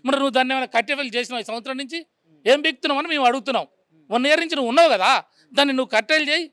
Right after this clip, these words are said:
దాని నామ్స్ ఏంటి, కండిషన్స్ ఏంటి? నువ్వు ఎకరా, ఐదు ఎకరాలోనికి ఇస్తావా,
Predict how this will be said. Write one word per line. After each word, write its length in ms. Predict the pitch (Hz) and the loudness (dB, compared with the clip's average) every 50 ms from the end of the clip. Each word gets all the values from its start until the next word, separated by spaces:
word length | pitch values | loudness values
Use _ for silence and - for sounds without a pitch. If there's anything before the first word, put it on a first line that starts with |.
| _ - | _ -2
దాని 160 | 254 254 233 | -2 -2 0
నామ్స్ 280 | 220 240 285 302 269 294 | 0 -2 -2 -2 -2 -4
ఏంటి, 160 | 302 269 285 | -4 -6 -6
కండిషన్స్ 560 | - 254 254 262 302 262 - 302 277 - 277 | -6 -6 -8 -6 -8 -8 -8 -8 -6 -4 -2
ఏంటి? 320 | 277 294 277 320 330 320 _ _ _ _ _ 165 165 - | -2 -2 -2 -4 -8 -8 _ _ _ _ _ _ -8 -6
నువ్వు 160 | 269 277 240 | -2 0 0
ఎకరా, 240 | 208 208 269 285 285 | 0 2 2 2 2
ఐదు 360 | 262 233 226 202 180 208 262 | 2 2 0 2 2 4 4
ఎకరాలోనికి 440 | 277 262 277 294 285 277 269 247 233 | 2 2 2 -2 -2 -2 -4 -8 -10
ఇస్తావా, 340 | 233 - 262 247 262 311 | -12 -10 -6 -4 -4 -6